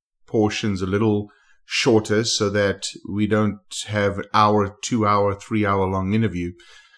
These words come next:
So you'll notice that I have broken them up into around about fifteen to twenty minute segments, but each segment has a specific message, a specific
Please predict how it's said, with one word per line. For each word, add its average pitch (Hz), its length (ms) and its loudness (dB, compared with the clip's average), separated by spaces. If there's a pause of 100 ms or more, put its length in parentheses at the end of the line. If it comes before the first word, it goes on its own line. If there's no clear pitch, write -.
(120)
So - 260 4
you'll 113 260 6
notice 110 420 4
that 101 160 2
I 98 140 2
have 110 280 0
broken 107 340 2
them 98 160 0
up 98 260 0
into 92 840 -4 (280)
around 117 280 -2
about 98 360 0
fifteen 107 380 -4
to 92 100 -12
twenty 98 300 -4
minute 92 320 -4
segments, 110 680 -2 (440)
but 113 120 2
each 123 200 0
segment 113 420 2
has 107 680 2 (120)
a 92 180 -4
specific 104 760 -4
message, 104 540 0
a 90 60 -4
specific 104 680 -6